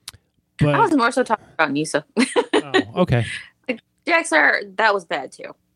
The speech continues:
Speaker 2: Like,
Speaker 1: Yeah.
Speaker 2: you were gonna commit genocide on a lot of people, and that's no.
Speaker 1: Well
Speaker 2: Especially, like,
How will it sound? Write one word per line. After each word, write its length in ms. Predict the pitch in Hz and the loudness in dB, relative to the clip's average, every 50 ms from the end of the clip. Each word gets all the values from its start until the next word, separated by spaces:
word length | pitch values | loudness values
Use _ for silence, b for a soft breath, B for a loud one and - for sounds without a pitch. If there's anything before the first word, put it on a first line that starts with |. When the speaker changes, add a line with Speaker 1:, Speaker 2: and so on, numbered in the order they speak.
| _ _ - | _ _ -12
Speaker 2:
Like, 120 | 185 185 | -12 -10
Speaker 1:
Yeah. 60 | 143 127 | -8 -6
Speaker 2:
you 120 | 190 208 | -4 0
were 100 | 220 226 | 0 4
gonna 160 | 208 196 185 180 | 4 4 4 4
commit 300 | 208 190 190 147 147 - | 2 0 -2 -2 0 0
genocide 560 | - 147 139 156 156 - 147 139 139 143 139 | -2 -2 -2 -2 -6 -4 0 0 0 0 0
on 120 | 139 139 | -2 -4
a 60 | 143 | -4
lot 180 | 135 135 131 - | -2 -2 -2 -2
of 80 | - - | -2 -4
people, 360 | - - - - 117 - 92 | -6 -10 -6 -4 -4 -4 -4
and 180 | - 156 160 160 | -4 -6 -2 0
that's 360 | 156 151 147 - - - - | 0 -2 -2 -4 -14 -14 -10
no. 360 | 135 120 - - - - - - _ _ _ _ _ _ _ _ _ _ b b b b b | -8 -6 -6 -6 -8 -10 -12 -18 _ _ _ _ _ _ _ _ _ _ b b b b b
Speaker 1:
Well 120 | - 285 - | 0 2 2
Speaker 2:
Especially, 300 | 370 494 508 - 571 554 508 480 | 2 2 0 0 0 2 2 2
like, 180 | 427 - - | 0 -2 -4